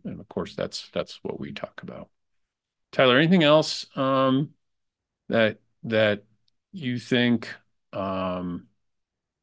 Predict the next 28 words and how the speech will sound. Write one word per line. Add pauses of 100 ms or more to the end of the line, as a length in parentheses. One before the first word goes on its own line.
(1400)
you
think
is,
is
really (520)
a,
uh, (640)
sort
of
nonsense (120)
to
look
at, (300)
um, (260)
for, (220)
for
twenty-four?
Anything
you,
you're, (120)
you're, (120)
you're
talking
to
your
publishers
about
and